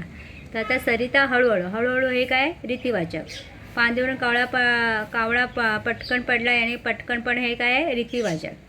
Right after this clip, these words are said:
कारण ह्या रीतिवाचकची आपण जर डेफिनेशन घेतली तर ती काय आहे?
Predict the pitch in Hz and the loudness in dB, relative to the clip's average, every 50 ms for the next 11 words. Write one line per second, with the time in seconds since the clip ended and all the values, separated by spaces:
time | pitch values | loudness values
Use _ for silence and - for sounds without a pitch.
0 | - - - - - - - - - - - 226 220 226 240 247 247 254 254 240 | -20 -20 -20 -20 -20 -20 -20 -20 -20 -10 -6 -2 -2 0 0 0 2 2 2 0
1 | 240 240 247 262 262 262 262 269 254 240 - 277 269 254 254 247 240 240 254 247 | 0 0 2 0 0 2 2 0 -2 0 2 4 4 4 2 0 -2 0 2 2
2 | 233 214 208 208 233 233 240 233 - 254 247 233 214 185 165 - 196 208 226 226 | 2 2 0 -2 -2 -4 -4 -4 -4 -4 -4 -2 -2 -4 -4 -4 -4 -4 -4 -2
3 | 254 254 254 240 240 - 247 240 233 226 226 247 285 - - - - | -4 -4 -4 -4 0 2 4 4 4 4 2 0 -2 -4 -8 -14 -20